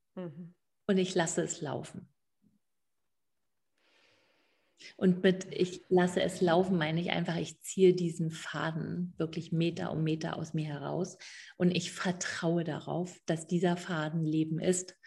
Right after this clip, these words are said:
Speaker 2: und dass dieser Faden intelligent ist und einen Sinn hat und, äh, gut ist.
Speaker 1: Ja.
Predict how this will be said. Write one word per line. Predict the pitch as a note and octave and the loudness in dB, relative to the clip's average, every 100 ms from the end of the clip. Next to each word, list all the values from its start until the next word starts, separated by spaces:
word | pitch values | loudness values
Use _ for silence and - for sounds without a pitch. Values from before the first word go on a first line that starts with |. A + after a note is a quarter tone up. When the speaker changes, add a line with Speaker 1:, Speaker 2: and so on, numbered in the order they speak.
| - - - | -20 -14 -4
Speaker 2:
und | D#3+ | -2
dass | D#3+ | -2
dieser | - E3 E3 | -2 0 0
Faden | - D#3+ D#3 | -2 -2 -2
intelligent | D3+ D3+ E3 D#3 D#3 - E3 F3+ | -2 -4 -2 -2 -2 0 2 2
ist | - E3 | 0 -4
und | - D#3+ | -4 -4
einen | - D3+ D3 | -4 -2 -2
Sinn | C#3 - E3+ E3 | -2 2 2 2
hat | D#3 D#3+ - | -2 -8 -6
und, | D3+ D3 - | -6 -6 -8
äh, | - E3 F3+ A3 - | -12 -10 -14 -16 -6
gut | - G#3 | -2 -2
ist. | - D3+ - - _ - - - _ _ _ _ _ _ _ _ _ _ _ _ _ _ _ _ _ _ _ _ _ _ _ _ _ _ _ _ _ _ - | -4 -10 -12 -16 _ -20 -20 -20 _ _ _ _ _ _ _ _ _ _ _ _ _ _ _ _ _ _ _ _ _ _ _ _ _ _ _ _ _ _ -4
Speaker 1:
Ja. | D#4+ | -4